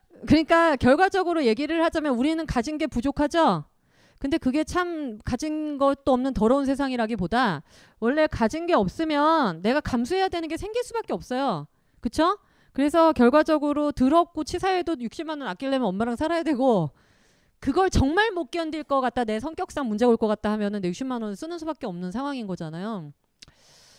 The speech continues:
그런 얘기들을 그냥 하거든요. 저희는 어떤 고통이 더 크냐를 <laughs> 보고 그 고통을 피할 수 있는 방법을 찾으라고밖에 말씀을 지금 현재 드릴 수가 없고,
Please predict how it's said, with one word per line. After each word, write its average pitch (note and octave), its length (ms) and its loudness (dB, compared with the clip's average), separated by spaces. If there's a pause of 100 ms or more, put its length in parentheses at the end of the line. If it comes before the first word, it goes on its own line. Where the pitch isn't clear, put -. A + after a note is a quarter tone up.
(240)
그런 F#4+ 460 0
얘기들을 B3 440 -4
그냥 G#3+ 240 -6
하거든요. D4+ 520 -4 (420)
저희는 C#4 400 0
어떤 G4 380 2
고통이 E4+ 460 0
더 G#3+ 140 -2
크냐를 F4 720 0
<laughs> - 0 -
보고 A#3 420 6 (1200)
그 D4 140 4
고통을 F4 480 4
피할 G4+ 640 4
수 F4 200 2
있는 C#4+ 260 2
방법을 B3 420 4
찾으라고밖에 A#3 1400 2
말씀을 G#3+ 580 -2
지금 A3+ 240 -2
현재 D#4+ 260 -2
드릴 A3+ 240 -2
수가 A#3+ 240 -2
없고, G3+ 600 2